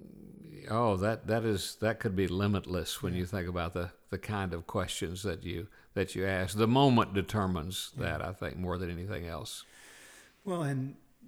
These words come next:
Speaker 2: if I were to envision a difficult leadership moment, you know, you maybe have somebody that you're leading that is struggling, um, maybe not performing or not necessarily in agreement with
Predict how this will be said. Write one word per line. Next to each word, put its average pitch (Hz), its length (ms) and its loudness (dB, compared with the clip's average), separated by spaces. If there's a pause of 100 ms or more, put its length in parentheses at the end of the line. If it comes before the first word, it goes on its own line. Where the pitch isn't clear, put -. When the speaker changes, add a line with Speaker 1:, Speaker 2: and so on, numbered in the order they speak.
(320)
Speaker 2:
if - 200 -10
I 143 100 -2
were 131 160 -2
to 123 160 -4 (540)
envision 131 840 0
a 131 120 -4
difficult 135 560 -4
leadership 131 600 -2
moment, 123 600 -2
you 131 180 -8
know, 120 80 -8
you 120 300 -6 (120)
maybe 120 260 -6
have 117 200 -4
somebody 123 440 -2
that 120 140 -4
you're 123 160 -4
leading 120 460 -2
that 117 160 -6
is 113 280 -4
struggling, 120 760 -4 (280)
um, 117 380 -10 (120)
maybe 123 220 -4
not 123 180 -6
performing 123 680 -2
or 113 100 -4
not 117 340 -6 (1000)
necessarily 127 680 0
in 117 80 -2
agreement 123 520 0 (320)
with 120 460 -4